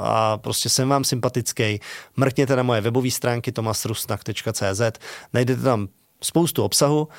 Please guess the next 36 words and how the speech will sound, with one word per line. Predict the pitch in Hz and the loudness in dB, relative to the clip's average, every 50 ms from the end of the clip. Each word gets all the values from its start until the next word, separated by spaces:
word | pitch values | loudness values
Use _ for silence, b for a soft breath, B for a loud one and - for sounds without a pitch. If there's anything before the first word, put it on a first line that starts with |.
| B B B B | B B B B
ale | - 120 127 135 135 | 0 2 4 4 4
na | 131 127 123 | 2 0 0
každé | - 123 123 120 123 | 0 0 0 0 0
stránce | - - 123 120 120 117 - - 120 | -2 0 0 0 0 0 -2 -4 -4
potom | - 117 - 123 120 117 | -4 -4 -2 -2 0 0
dole | 110 123 123 123 120 113 113 113 | 2 2 2 4 2 2 0 -2
najdete | 110 113 113 113 110 - 117 104 | -2 -2 -2 -2 -2 -2 -4 -2
webový | 98 117 117 127 127 123 117 | 0 0 2 2 2 2 0
formulář, | 107 - 123 127 131 135 127 123 120 120 - | 0 0 0 2 2 2 2 2 2 0 -2
ten | - 117 117 | -2 -2 0
můžete | 120 110 123 120 107 | 0 0 0 0 -2
vyplnit | 98 101 110 - - 139 139 131 123 120 123 - B B B B B B B | -2 -2 -2 0 2 2 2 2 0 -2 -4 -8 B B B B B B B
a | - | -6
pokud | - 117 113 - 120 | -4 -4 -4 -2 0
máte | 117 117 113 113 - 123 | 0 2 0 0 0 0
zájem | 110 117 113 110 113 113 110 | 0 2 2 2 2 0 -2
cokoliv | 107 - 117 - - 120 113 - | -4 -6 -4 -2 -2 -2 -2 -2
s | - | -2
náma | 120 117 117 113 101 | -2 0 0 0 0
řešit, | 104 117 - - 135 123 120 - - - - | 0 2 2 2 2 0 -2 -6 -12 -8 -4
se | - - 120 | -2 0 0
mnou | 117 120 117 113 113 | 2 2 2 2 0
nebo | 113 107 113 | 0 0 -2
s | 107 | -2
mýma | 107 110 113 110 107 | 0 0 0 -2 -2
kolegama, | - 113 120 127 127 131 120 117 107 101 - _ | 0 0 0 2 2 2 2 0 0 -2 -4 _
kolegyněma, | - - 117 120 117 131 123 123 117 110 101 101 - B B B B B B | -2 -2 0 0 2 2 0 2 0 0 -2 -2 -4 B B B B B B
tak | - 123 120 | 0 2 4
dejte | 127 120 - 117 | 4 2 2 2
vědět, | 104 113 117 120 113 110 - B B B B B B B B | 2 2 2 2 0 0 -2 B B B B B B B B
strašně | B - - 117 123 120 - 123 117 | B -2 2 2 2 2 2 2 2
rádi | 110 101 104 107 | 2 2 0 0
se | - - 104 | -2 -2 -2
o | 98 | 0
vás | 98 92 90 - | 0 0 -2 -2
postaráme. | - - - - 98 98 95 92 92 90 87 | -4 -6 -6 -4 -2 -2 -2 -2 -4 -6 -8